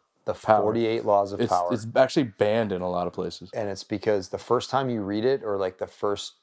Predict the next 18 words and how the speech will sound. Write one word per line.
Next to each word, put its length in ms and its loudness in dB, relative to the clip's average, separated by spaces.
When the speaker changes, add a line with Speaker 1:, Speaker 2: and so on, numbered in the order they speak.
Speaker 1:
two, 680 -2
um, 520 -4
so 160 -10
the 60 0
way 140 4
Robert 340 2
Greene 280 -6
has 200 -6
it 100 -12
structured, 600 -2
each 240 -6
law 320 4
of 160 -8
power 440 2
is 240 -4
a 100 0
historical 580 -4
story. 400 -2